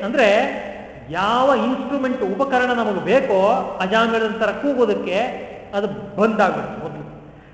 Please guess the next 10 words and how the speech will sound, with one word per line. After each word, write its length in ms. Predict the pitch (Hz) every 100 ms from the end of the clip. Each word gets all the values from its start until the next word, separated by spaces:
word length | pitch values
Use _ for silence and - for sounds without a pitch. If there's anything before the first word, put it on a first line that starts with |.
| -
ಕಂಠಾವರೋಧನ 1300 | 262 294 330 - 285 330 339 311 247 262 285 294 262 339
ವಿಧೌ, 560 | 277 208 233 302 254 185 151 - - - - - - - - - - - - - - - - -
ಕಂಠ 360 | 254 302 311 339 -
ಅವರೋಧನ 800 | 220 294 285 254 247 202 269 285
ವಿಧೌ. 560 | 196 185 202 160 - - - - - - - - - - -
ಕಂಠ 300 | 214 233 185
ಇಲ್ಲಿಗೆ 420 | 226 190 202 185
ಬರ್ತದೆ, 720 | 190 - - - - - -
ಕಫ 160 | 180 170 - - - - - - - - - - - - - 160
ಹೋಯ್ತು. 380 | 170 170 -